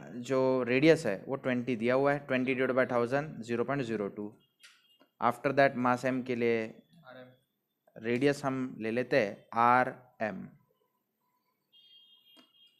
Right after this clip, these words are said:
Speaker 1: फिर मास सी के लिए रेडियस ले लेते हैं फ़िफ़्टीन एमएम, यानी ज़ीरो पॉइंट ज़ीरो वन फ़ाइव। ओके, तो इस तरह से ये टेबल यहाँ पे बन गया है।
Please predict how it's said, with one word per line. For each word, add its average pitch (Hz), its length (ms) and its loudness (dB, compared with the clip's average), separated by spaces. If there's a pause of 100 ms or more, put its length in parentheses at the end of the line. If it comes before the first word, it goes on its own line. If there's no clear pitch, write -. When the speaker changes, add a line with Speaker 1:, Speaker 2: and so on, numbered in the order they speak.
(160)
Speaker 1:
फिर 143 360 2
मास 135 260 2
सी 143 260 -2
के 139 140 -2
लिए 104 220 -2 (560)
रेडियस 127 320 -2
ले 127 100 0
लेते 127 180 -2
हैं 135 60 -4
फ़िफ़्टीन 139 340 0
एमएम, 147 260 0
यानी 131 200 0
ज़ीरो 120 240 -2
पॉइंट 151 200 -2
ज़ीरो 117 260 -2
वन 98 180 -2
फ़ाइव। 95 240 -12 (1120)
ओके, - 140 -14 (580)
तो 127 80 0
इस 135 180 -2
तरह 127 180 2
से 123 140 -4
ये 117 120 0
टेबल 113 440 -2
यहाँ 104 160 -4
पे 107 140 -6
बन 110 260 -4
गया 139 180 4
है। 151 200 -10